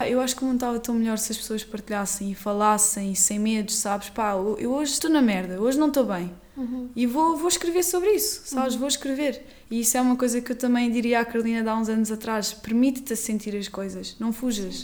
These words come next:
Speaker 1: Queres chorar, chora, que é o que eu digo sempre, queres gritar, grita. Sente só. Uma coisa que eu acho incrível nas meditações do Osho, as meditações ativas,
Speaker 2: Sim.
Speaker 1: ele tinha uma meditação que eu quando li aquilo achei aquilo ridículo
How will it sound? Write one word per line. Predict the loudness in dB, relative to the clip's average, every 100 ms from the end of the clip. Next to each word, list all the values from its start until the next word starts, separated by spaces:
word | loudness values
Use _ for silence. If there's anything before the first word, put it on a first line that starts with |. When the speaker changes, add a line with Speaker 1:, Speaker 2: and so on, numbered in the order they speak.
| -6
Speaker 1:
Queres | -4 -2
chorar, | 0 -2
chora, | -2 -2 -2 -4
que | -6 -6
é |
o |
que | -2
eu | 0
digo | 0
sempre, | -2 -2 -2 -2
queres | -4 -4
gritar, | -2 -4 -2 -2 -2 -6 -20 -20 -6
grita. | -2 -2 -2 -8 -8 -16 _ -4
Sente | 0 0 0
só. | -2 -4 -6 -2
Uma | 0
coisa | 2 0
que | 2
eu | 2
acho | 2 2
incrível | 0 0 0 0 -4 -6 -20 -20 -4
nas | 0 2
meditações | 2 2 0 0 -2 -2
do | 0
Osho, | 0 0 -2
as |
meditações | -4 -4 -6 -6 -4
ativas, | -4 -6 -6 -6 -8
Speaker 2:
Sim. | -8 -8 -10 -12 -2
Speaker 1:
ele | 2
tinha | 4 4
uma | 6
meditação | 4 4 2 2 0 -2
que | -4
eu |
quando | 0 2
li | 2 0
aquilo | -2 -4
achei | -2 -4
aquilo | -4 -6
ridículo | -2 0 0 -2 -8